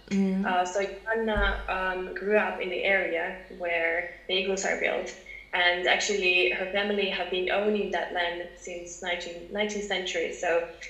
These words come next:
Speaker 2: it's been given from one generation to another. And, um, because Johanna's, uh, Johanna is thinking, or she, that's really a special place for her.
Speaker 1: Mm.
Speaker 2: And she really wanted to show that to,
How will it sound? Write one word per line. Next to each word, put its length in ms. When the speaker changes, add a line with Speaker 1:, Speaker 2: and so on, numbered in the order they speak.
Speaker 2:
it's 140
been 180
given 400
from 200
one 180
generation 560
to 140
another. 580
And, 360
um, 220
because 260
Johanna's, 960
uh, 380
Johanna 300
is 560
thinking, 460
or 140
she, 520
that's 240
really 180
a 40
special 440
place 340
for 80
her. 520
Speaker 1:
Mm. 260
Speaker 2:
And 420
she 160
really 180
wanted 320
to 120
show 340
that 420
to, 580